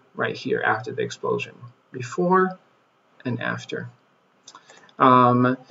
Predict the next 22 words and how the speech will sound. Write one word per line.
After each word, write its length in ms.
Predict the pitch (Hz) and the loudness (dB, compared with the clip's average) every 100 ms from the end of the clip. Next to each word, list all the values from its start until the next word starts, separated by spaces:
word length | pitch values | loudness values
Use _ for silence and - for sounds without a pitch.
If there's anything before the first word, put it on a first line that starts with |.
| - _ - | -18 _ 4
and 480 | 147 139 135 135 143 | 6 8 8 8 6
you 80 | |
can 140 | 151 151 | 8 6
define 360 | 139 151 143 | 8 6 8
the 80 | 135 | 8
width 240 | 131 175 185 | 10 10 8
if 180 | 196 | 2
you 100 | 214 | 4
want. 380 | 196 190 208 247 | 6 10 8 8
You 80 | 165 | 2
can 140 | 143 | 4
define 400 | 131 123 139 131 | 4 4 4 4
the 80 | 120 | 4
height, 720 | 120 - 160 202 226 - - 139 - | 2 6 8 8 6 -6 -10 -12 6
uh, 320 | 170 165 165 | 12 12 12
in 120 | 147 | 8
which 140 | 139 135 | -2 4
I 120 | 147 | 4
define 460 | 143 131 147 143 135 | 4 6 8 8 6
everything 500 | 135 127 135 127 120 | 4 4 4 4 2
the 100 | 120 | -2
same, 540 | - 127 151 247 277 | 0 2 6 6 6